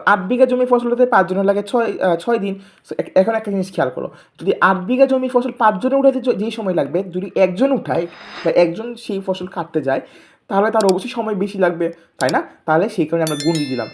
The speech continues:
ছয় আর গুণ, ছয় গুণ পাঁচ বসালাম। আবার দেখো, এক, আট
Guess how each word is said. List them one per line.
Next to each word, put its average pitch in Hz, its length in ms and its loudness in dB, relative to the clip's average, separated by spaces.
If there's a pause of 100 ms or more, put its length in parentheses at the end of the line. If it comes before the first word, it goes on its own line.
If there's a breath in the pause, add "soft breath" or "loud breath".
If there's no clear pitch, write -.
(160)
ছয় 180 240 2
আর 165 100 4
গুণ, 170 260 0 (680)
ছয় 185 180 6
গুণ 269 140 -4
পাঁচ 170 240 2 (180)
বসালাম। 135 380 -4 (280 soft breath)
আবার 214 240 2
দেখো, - 260 2
এক, 226 380 0
আট 214 180 0